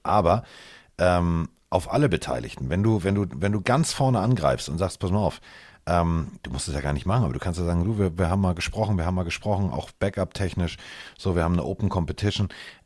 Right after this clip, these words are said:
ähm, dass jeder im Team merkt, ja, es ist tatsächlich eine Open Competition, ähm, dann wird auch jeder mehr Gas geben nächstes Jahr.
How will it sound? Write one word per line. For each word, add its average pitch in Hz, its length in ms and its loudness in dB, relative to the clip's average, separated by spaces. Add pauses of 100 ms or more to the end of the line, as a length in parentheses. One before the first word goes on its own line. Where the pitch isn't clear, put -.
ähm, 92 260 4
dass 101 220 4
jeder 147 300 2
im 120 100 0
Team 123 260 4
merkt, 107 400 2
ja, 120 140 0
es - 180 -4
ist - 240 -4
tatsächlich 82 500 0
eine 73 140 -2
Open 69 220 -4
Competition, - 600 -6 (300)
ähm, 73 400 2 (240)
dann 69 360 -4 (120)
wird 82 160 -4
auch - 120 -6
jeder 80 260 0
mehr 71 180 0
Gas 98 220 -2
geben 87 180 0
nächstes - 380 -8
Jahr. - 160 -14